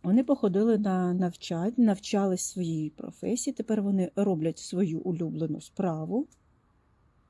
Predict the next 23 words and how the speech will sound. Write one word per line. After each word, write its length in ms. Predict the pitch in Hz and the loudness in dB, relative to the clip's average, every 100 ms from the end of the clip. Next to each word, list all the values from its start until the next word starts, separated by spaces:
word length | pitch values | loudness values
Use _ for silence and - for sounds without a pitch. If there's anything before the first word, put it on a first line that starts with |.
| _ _ _ _ - | _ _ _ _ -6
знаючи, 720 | 190 220 285 285 202 165 - | 6 8 8 6 4 0 -8
що 260 | 175 - 175 | -10 -6 -6
робити. 500 | 170 165 170 - - - _ - - _ - - - | -6 -6 -10 -12 -18 -18 _ -20 -20 _ -20 -20 -6
Ми, 240 | 208 202 247 | 2 4 4
жінки, 400 | 294 285 185 - | 4 4 2 0
не 240 | 185 196 233 | 2 4 4
знаємо, 540 | 226 220 196 180 170 | 6 6 6 0 -2
що 240 | - 180 | -4 -8
робити. 420 | 170 165 - - - _ _ 214 - | -6 -8 -10 -14 -20 _ _ -20 0
І, 120 | 233 | 2
о 180 | - 233 | 4 4
Боже 380 | 196 226 196 208 | 6 4 6 6
мой, 460 | 202 240 202 165 - - - - | 8 8 6 2 -6 -20 -20 2
не 160 | 214 233 | 6 8
дай 200 | 208 196 | 8 4
Бог, 400 | 175 269 - - _ _ - - - _ _ _ - _ | 4 0 0 -20 _ _ -20 -20 -20 _ _ _ -20 _
іще 300 | 202 - - | -8 -4 6
й, 300 | 226 208 180 - _ _ _ _ _ _ _ _ _ _ _ _ _ 247 - _ _ _ 156 156 151 _ 180 208 180 147 _ _ - | 8 8 4 -6 _ _ _ _ _ _ _ _ _ _ _ _ _ -20 -20 _ _ _ -20 -20 -20 _ -20 -20 -20 -20 _ _ -8
е, 100 | 185 | -2
так, 180 | 185 - | -2 0
проїдемо 480 | 214 226 185 156 165 | 4 6 6 2 -2
цю 160 | - | -4
тему. 340 | - 170 160 | -2 0 0